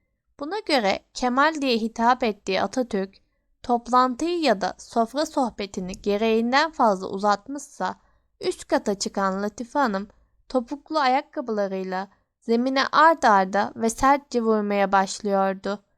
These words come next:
Toplantı sırasında başvekil, genelkurmay başkanı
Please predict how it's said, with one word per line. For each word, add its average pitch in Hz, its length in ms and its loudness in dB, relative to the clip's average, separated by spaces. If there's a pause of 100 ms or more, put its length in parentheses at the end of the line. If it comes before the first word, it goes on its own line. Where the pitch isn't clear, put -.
(400)
Toplantı 285 520 2
sırasında 196 760 -2 (380)
başvekil, 196 720 -2 (300)
genelkurmay 233 1000 0
başkanı 180 600 -2